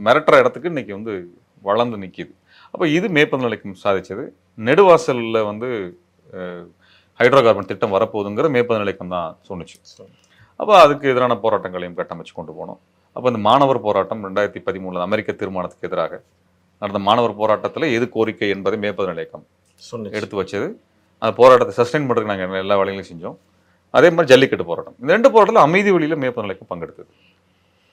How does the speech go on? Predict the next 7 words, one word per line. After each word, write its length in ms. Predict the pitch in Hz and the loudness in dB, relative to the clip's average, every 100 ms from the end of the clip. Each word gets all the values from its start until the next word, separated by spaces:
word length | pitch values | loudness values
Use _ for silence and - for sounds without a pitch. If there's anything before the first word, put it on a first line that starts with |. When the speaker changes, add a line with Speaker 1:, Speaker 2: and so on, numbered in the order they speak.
| _ _ _ - | _ _ _ -2
Speaker 1:
இதை 120 | 139 | 0
தவிர 320 | 151 202 190 | 4 4 6
ஐநால 340 | 143 156 143 123 | 6 4 4 4
பல 180 | 110 117 98 90 - _ | 4 4 2 -4 -12 _
ஆவணங்களை 460 | 107 117 117 107 98 | 0 2 2 -2 -4
நாங்க 120 | 90 | -6
சமர்ப்பிச்சோம். 540 | 87 90 - - 107 | -10 -10 -12 -18 -18